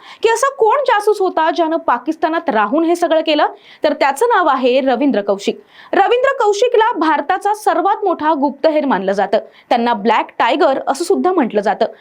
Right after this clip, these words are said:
ते इतके धोकादायक होते की पाकिस्तानच्या सेनेत ते मेजर पदापर्यंत पोहोचले होते आणि त्यांच्यामुळे भारताच्या लाखो जवानांचे जीव सुद्धा वाचले होते. आजच्या या व्हिडिओच्या माध्यमातून आपण याच खास गुप्तहेराबद्दल अधिक जाणून घेणार आहोत, त्यामुळे हा व्हिडिओ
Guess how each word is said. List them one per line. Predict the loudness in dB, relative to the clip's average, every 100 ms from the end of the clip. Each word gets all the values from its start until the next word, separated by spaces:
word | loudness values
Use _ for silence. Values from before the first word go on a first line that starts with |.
| -20 -4
ते | 0 0
इतके | 0 0 2
धोकादायक | 2 2 2 0 0
होते | 0 0
की | 0 0
पाकिस्तानच्या | 0 -2 -2 -2 -2 -2
सेनेत | -2 0 0 -2 -2
ते |
मेजर | 0 2 2 0
पदापर्यंत | 0 0 0 0 0 0 -2
पोहोचले | 0 0 0 0
होते | 0 0 -4 -8 -10 -4
आणि | -2
त्यांच्यामुळे | 0 -2 0 0 2 2 2 -2 -6
भारताच्या | 0 0 2 0 0 2
लाखो | 2 2 0 0
जवानांचे | 2 0 0 -2 0 0
जीव | 2 0
सुद्धा | 0 -2 0 0
वाचले | 0 -2 -2
होते. | 0 -2 -6 -20 -4
आजच्या | -2 0 0
या | 2 2
व्हिडिओच्या | 4 2 2 0
माध्यमातून | 0 0 0 0 0 2
आपण | 0 0
याच | 0 0 -2 -4
खास | -2 0 0
गुप्तहेराबद्दल | -2 -2 -2 0 0 0 0 0 -2 -6 -6
अधिक | 0 2 0
जाणून | 0 -2 -2
घेणार | -2 0
आहोत, | 0 -4 -4
त्यामुळे | -2 0 0
हा | 0
व्हिडिओ | 2 2 0